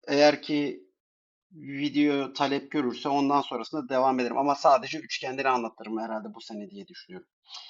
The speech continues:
Şimdi Pisagor bağıntısı ne? Pisagor bağıntısı şöyle önemli bir bağıntı aslında. Şöyle, insanlık tarihinde ispatı yapılmış olan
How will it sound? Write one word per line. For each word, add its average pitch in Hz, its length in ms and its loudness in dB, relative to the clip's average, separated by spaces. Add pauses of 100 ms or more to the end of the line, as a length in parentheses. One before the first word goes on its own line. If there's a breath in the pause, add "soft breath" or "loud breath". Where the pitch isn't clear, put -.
(120 loud breath)
Şimdi 143 260 -2
Pisagor 185 480 4
bağıntısı 165 380 4
ne? 139 300 2
Pisagor 214 340 6
bağıntısı 214 280 6
şöyle 208 240 6
önemli 175 440 4
bir 131 80 -6
bağıntı 120 300 0
aslında. 147 340 0
Şöyle, 185 680 6
insanlık 170 680 4
tarihinde 123 760 6 (600)
ispatı 180 640 6
yapılmış 190 600 0
olan 175 440 2